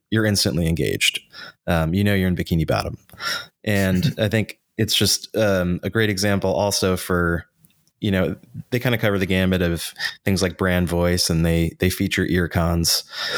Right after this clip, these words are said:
So one of the really fascinating things that I heard is I was at the C D X forum, and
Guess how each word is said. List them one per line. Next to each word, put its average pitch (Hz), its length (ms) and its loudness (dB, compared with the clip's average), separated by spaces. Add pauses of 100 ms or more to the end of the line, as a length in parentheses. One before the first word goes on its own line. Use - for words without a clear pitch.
(640)
So 113 200 0
one 139 160 0
of 143 80 0
the 107 300 2 (480)
really 123 180 2
fascinating 98 680 0
things 87 600 0
that 92 140 2
I 85 100 2
heard 87 400 0
is 82 400 -2 (100)
I 90 60 0
was 92 140 0
at 90 300 0
the 90 420 2
C - 180 0
D 110 140 2
X 98 180 -2
forum, 92 480 0 (500)
and 85 560 2